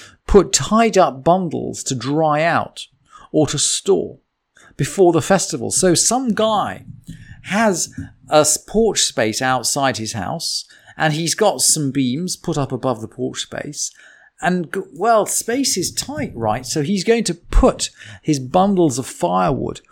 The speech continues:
or his bundles of straw up on the beams above the porch to store so that he'll be able to maybe feed them to the animals or burn them through the winter.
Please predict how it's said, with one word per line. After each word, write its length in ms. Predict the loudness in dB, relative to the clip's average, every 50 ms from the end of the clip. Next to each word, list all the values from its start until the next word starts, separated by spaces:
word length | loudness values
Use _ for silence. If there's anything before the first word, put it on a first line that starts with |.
| -20 -4 2
or 140 | 6 6 6
his 100 | 6 6
bundles 420 | 4 0 2 2 2 2 0 0
of 120 | -2 -4
straw 920 | -4 -6 -6 -4 -4 -6 -6 -4 2 4 6 6 6 4 0 -2 -6 -10 -12 -16 -20 -20 -20 -20 -20 _ _ _
up 380 | 6 6 6 6 2 -8 -20 _ _ _ _ _ _ 2
on 140 | 4 4
the 60 | 4 4
beams 400 | 4 2 2 2 2 0 0 2
above 240 | 4 4 4 4
the 80 | 2 -4
porch 420 | -2 2 4 4 6 4 2 -2
to 100 | -2 2
store 680 | 4 4 4 4 4 4 4 4 4 2 0 -2 -6 -10 -14 -18 -16 -12
so 220 | -2 2 4 6
that 140 | 6 6 6
he'll 180 | 4 4 4
be 180 | 4 4 4 6
able 360 | 8 8 8 8 6 2 -2
to 460 | -4 -4 -2 0 2 2 2 2 0 0
maybe 280 | 2 2 4 4 4
feed 320 | 2 0 0 0 0 2 0
them 100 | 0 -4
to 80 | -4
the 120 | -2 0 2
animals 420 | 2 2 2 2 2 2 0 0
or 180 | 0 0 0 0
burn 380 | 0 2 4 4 4 4 2
them 160 | 0 -2 -2 -4
through 280 | -6 -6 -4 -2 -2
the 100 | -2 -4
winter. 380 | -4 -6 -6 -8 -8 -12 -16